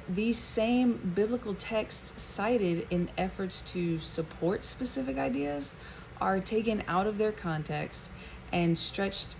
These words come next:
to fit the lens and preconceptions of the reader. Basically, what you read into it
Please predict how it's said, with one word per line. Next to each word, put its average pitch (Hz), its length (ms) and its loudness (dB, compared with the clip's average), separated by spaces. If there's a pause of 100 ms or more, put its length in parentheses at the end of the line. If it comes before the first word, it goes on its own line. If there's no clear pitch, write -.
to 185 120 -4
fit 233 400 2
the 185 100 2
lens 190 580 2
and 175 300 2
preconceptions 160 1040 -2 (220)
of 151 180 -2
the 151 80 2
reader. 151 340 -4 (840)
Basically, 175 680 4 (420)
what 202 200 4
you 226 200 2
read 226 160 4
into 254 300 4
it 160 180 4